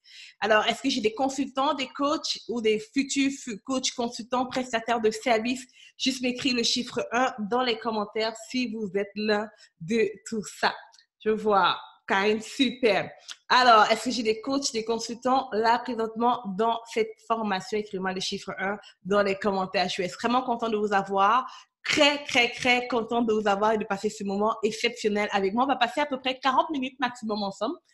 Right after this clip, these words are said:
Je vais essayer de rendre ça vite, court, droit au but. Et, euh, et, et, et du coup, ça va être génial. Ok ? Super. Céline est futur prestataire, euh, euh, futur coach et déjà prestataire. Super.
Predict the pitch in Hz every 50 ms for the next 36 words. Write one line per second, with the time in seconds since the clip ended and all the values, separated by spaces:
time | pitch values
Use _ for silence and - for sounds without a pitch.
0 | _ _ _ _ _ _ - - 175 208 220 214 - 233 220 214 214 202 214 202
1 | 196 - 196 185 185 180 160 165 262 381 - - _ _ _ _ _ _ _ -
2 | - - 269 269 285 294 320 339 339 - - _ - - 180 147 185 170 190 247
3 | 247 262 285 277 - - - - 202 220 214 190 175 233 277 - - - _ _
4 | _ - - - 196 196 190 202 208 196 196 196 190 190 - - 190 190 190 -
5 | 180 202 190 - - - 202 208 185 208 - - 277 277 - 226 190 185 202 196
6 | 202 185 196 - - 196 196 202 214 208 - - - 202 185 160 147 135 190 202
7 | 202 202 196 185 175 156 131 - - - _ _ _ _ _ - 185 196 196 -
8 | 247 269 330 359 - - - - - _ - - 277 277 247 208 - - - 240
9 | 254 277 254 233 233 - 262 254 262 285 277 277 - 240 - 214 208 214 - 226
10 | 226 226 233 233 233 - 196 185 185 185 180 180 180 180 175 170 - - 175 185
11 | 180 175 170 170 165 160 156 - - 190 - _ - 269 262 - - 277 277 -
12 | 285 311 294 - - 220 208 214 208 226 220 220 220 208 - 208 190 - 226 233
13 | 233 - - 214 - - 190 208 -